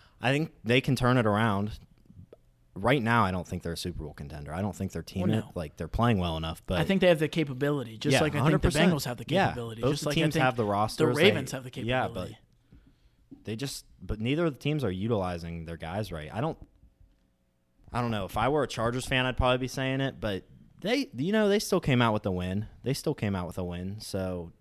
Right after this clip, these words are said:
Speaker 1: they put thirty on the board. You can't really be upset about that, but
Speaker 2: They
Speaker 1: I,
Speaker 2: just
Speaker 1: I
Speaker 2: need
Speaker 1: get what, I get what you guys are saying
Speaker 2: Staley and
Speaker 1: about
Speaker 2: the
Speaker 1: it.
Speaker 2: Chargers, they just gotta figure out that defense, 'cause I don't
Speaker 1: Yeah.
Speaker 2: think that offense has any problems. I really don't mind at all risking going forward on fourth downs and occasions like that. Like, obviously,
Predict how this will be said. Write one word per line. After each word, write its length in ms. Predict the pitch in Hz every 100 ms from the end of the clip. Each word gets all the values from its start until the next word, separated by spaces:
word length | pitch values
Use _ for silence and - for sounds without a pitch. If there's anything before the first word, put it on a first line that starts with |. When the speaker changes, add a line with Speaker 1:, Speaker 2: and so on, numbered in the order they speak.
| _ _ - -
Speaker 1:
they 100 | 107
put 200 | 139 -
thirty 300 | 110 107 104
on 140 | 101
the 60 | 98
board. 420 | 92 95 98 95 - _ -
You 80 | 113
can't 200 | 143 117
really 140 | 110
be 140 | 95 98
upset 260 | - 95
about 280 | 87 87 85
that, 280 | 87 80 -
but 260 | 92 85 - -
Speaker 2:
They 100 | 160
Speaker 1:
I, 60 | -
Speaker 2:
just 120 | 104
Speaker 1:
I 80 | 139
Speaker 2:
need 80 | -
Speaker 1:
get 160 | 143
what, 280 | 117 107 - -
I 120 | 98
get 160 | 123
what 100 | 110
you 80 | 104
guys 180 | 101 90
are 60 | 85
saying 220 | - 90
Speaker 2:
Staley 420 | 90 180 196 226
and 80 | 220
Speaker 1:
about 80 | -
Speaker 2:
the 40 |
Speaker 1:
it. 80 | 175
Speaker 2:
Chargers, 340 | 165 165 165
they 100 | 156
just 140 | 160 -
gotta 160 | 185
figure 240 | - 156 147
out 140 | 135
that 180 | 131 120
defense, 460 | 131 135 123 110 -
'cause 120 | 127
I 120 | 135
don't 80 | 95
Speaker 1:
Yeah. 80 | 190
Speaker 2:
think 140 | 180
that 120 | 160
offense 300 | 151 156 160 147
has 200 | 135 139
any 140 | 165
problems. 500 | - 147 147 143 135 -
I 160 | 165
really 400 | 226 180 185 185
don't 300 | 147 151 175
mind 220 | 175 170 165
at 100 | 156
all 300 | 156 151 131
risking 440 | 139 147 - 151
going 260 | 143 147 147
forward 240 | 156 147
on 140 | 139 131
fourth 240 | 143 139
downs 280 | 135 143 131
and 80 | 127
occasions 460 | - 143 139 131
like 160 | 123 113
that. 220 | 131 120
Like, 160 | 131 147
obviously, 600 | 156 175 170 185 175